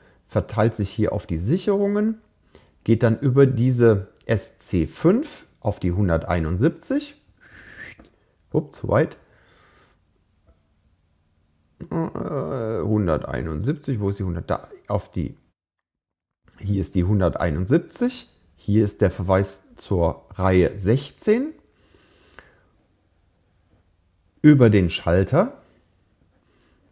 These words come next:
und dann hier nach hundertdreiundvierzig und hundertsiebenundfünfzig. Hundertsiebenundfünfzig ist hier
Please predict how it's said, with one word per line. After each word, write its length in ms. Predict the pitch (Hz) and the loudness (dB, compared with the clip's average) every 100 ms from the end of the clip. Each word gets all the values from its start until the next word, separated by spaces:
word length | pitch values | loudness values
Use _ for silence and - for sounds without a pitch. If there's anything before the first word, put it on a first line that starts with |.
| _ _ _ _ _ _ _ | _ _ _ _ _ _ _
und 220 | 117 104 | 0 2
dann 380 | 92 117 208 302 - _ _ _ _ _ _ _ _ _ _ _ _ _ _ _ _ _ _ _ _ _ _ | 2 2 0 -6 -18 _ _ _ _ _ _ _ _ _ _ _ _ _ _ _ _ _ _ _ _ _ _
hier 920 | _ 120 123 151 175 196 208 233 262 - _ _ _ _ _ _ _ _ | _ -2 0 2 2 2 0 -2 -6 -14 _ _ _ _ _ _ _ _
nach 240 | 104 98 - | -2 -2 -2
hundertdreiundvierzig 1120 | 92 101 90 87 87 82 - 110 143 180 175 - _ _ - | 0 0 0 2 2 2 0 0 0 -4 -10 -12 _ _ -4
und 360 | 165 214 - | -2 -2 -2
hundertsiebenundfünfzig. 1400 | 120 123 139 139 107 123 135 - 82 - - - - - _ _ _ _ _ _ _ _ - | 0 2 0 0 0 2 0 -2 -4 -4 -10 -14 -14 -16 _ _ _ _ _ _ _ _ -2
Hundertsiebenundfünfzig 1600 | 107 104 90 - 101 92 90 - 113 123 - - - 76 - - | 2 2 2 0 0 0 -2 0 0 2 -2 -10 -8 -6 -8 -10
ist 260 | 85 - - | -12 -12 -12
hier 640 | - 78 71 87 180 | -4 -2 0 2 0